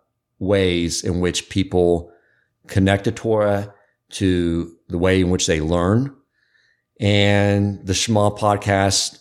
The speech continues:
is not gonna be, for, is not what's gonna connect everyone, which is fine, because I, the more we are, we're all out there, you know,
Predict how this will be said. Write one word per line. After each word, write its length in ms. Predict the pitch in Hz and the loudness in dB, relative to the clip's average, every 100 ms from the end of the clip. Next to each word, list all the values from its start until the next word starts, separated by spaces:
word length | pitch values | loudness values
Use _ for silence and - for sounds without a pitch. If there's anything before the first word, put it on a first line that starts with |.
| - | -4
is 720 | 98 98 98 90 - - - - | 0 2 2 0 -4 -6 -8 -10
not 280 | 82 82 85 | -6 -4 -2
gonna 120 | 98 | 0
be, 180 | 87 104 | 2 0
for, 240 | 107 - - - | 0 -10 -10 -4
is 160 | 90 | 0
not 220 | 113 117 127 | 2 0 2
what's 240 | 120 110 | 0 2
gonna 140 | 123 | 0
connect 340 | 113 101 98 - | 0 2 0 0
everyone, 500 | 87 82 64 - - _ _ _ _ _ | -2 -2 -4 -10 -16 _ _ _ _ _
which 180 | - 101 | -2 0
is 80 | 104 | 0
fine, 480 | - 123 73 60 76 _ _ | 2 0 0 -6 -12 _ _
because 220 | 113 107 | 0 2
I, 220 | 104 - - - | 0 -2 -14 -14
the 120 | 110 101 | -6 -2
more 240 | 110 127 | -2 -2
we 140 | 120 | -2
are, 100 | 113 | -4
we're 200 | 107 98 | -4 -2
all 240 | 98 101 107 | 0 0 0
out 280 | 101 120 117 | 0 0 -2
there, 380 | 76 73 82 - - - _ _ - | -4 -4 -8 -12 -20 -20 _ _ -4
you 100 | 104 | 0
know, 340 | 101 110 - | 2 0 -6